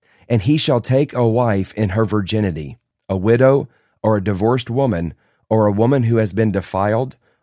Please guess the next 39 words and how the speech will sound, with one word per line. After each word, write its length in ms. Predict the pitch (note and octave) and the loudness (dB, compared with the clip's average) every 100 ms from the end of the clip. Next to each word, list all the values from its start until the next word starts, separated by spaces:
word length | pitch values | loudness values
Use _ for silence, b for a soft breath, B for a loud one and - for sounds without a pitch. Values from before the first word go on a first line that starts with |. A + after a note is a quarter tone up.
| - | -2
or 180 | G#2+ G2 | 2 2
a 80 | |
prostitute. 800 | - A#2+ C3 C3 G2 - F2 D#2 _ _ _ E2+ | -2 -4 -2 -2 -6 -6 -8 -8 _ _ _ -4
These 380 | A2+ B2+ C#3 | 2 2 0
he 160 | G2+ A2+ | -2 -4
shall 240 | - G#2 | 0 0
not 340 | G2 G2+ A2 F#2+ | 2 0 0 -2
marry. 480 | G2 F#2 C#2+ C2 _ _ _ _ | -2 -2 -4 -12 _ _ _ _
But 160 | F#2+ A#2 | -2 0
he 140 | B2+ | 2
shall 220 | C3+ B2+ A#2+ | 2 0 -2
take 400 | B2 C3+ D3+ - | 0 0 -2 -2
as 200 | B2 A#2 | -2 0
his 180 | G#2+ | -4
wife 420 | G#2 A2+ A#2 G2 - | -2 0 0 -2 -2
a 100 | G2+ | -4
virgin 540 | F2 G#2+ B2 A#2+ C#3+ | 0 0 0 0 -2
of 160 | G#2+ G2+ | 0 0
his 160 | G2+ - | -2 -2
own 260 | G#2+ A2+ | -2 -2
people, 480 | A2 A#2 A2+ D#2 C2+ b b b b b | -2 -4 -4 -6 -6 b b b b b
that 160 | A#2 | -2
he 140 | F#2 C#3 | 2 4
may 180 | B2 A2 | 4 4
not 340 | A2+ B2+ - | 2 0 -2
profane 520 | C3+ C3 B2 B2 B2+ | -2 -2 0 0 0
his 240 | G#2+ G#2 - | 0 -4 -2
offspring 640 | A2+ C3 B2+ - G2 F#2+ | 0 0 -4 -6 -4 -2
among 340 | F2 G2+ G#2 G2+ | -2 0 0 0
his 180 | G2+ - | -4 -4
people. 480 | A#2+ A2 D2+ C2+ _ _ _ | -8 -6 -8 -10 _ _ _
For 180 | - G#2+ | -8 -2
I 200 | A2+ B2 C3+ | 0 2 0
am 220 | A#2 G#2 | 0 0
the 100 | G#2 | 0
Lord 360 | G2+ A2+ A#2+ | 2 0 0
who 140 | G#2 G2+ | -2 -4
sanctifies 760 | - A2 G#2+ F2+ - D#2+ C#2+ | -2 -2 -2 -4 -4 -4 -6
him. 280 | D2 A1+ G#1 | -10 -12 -14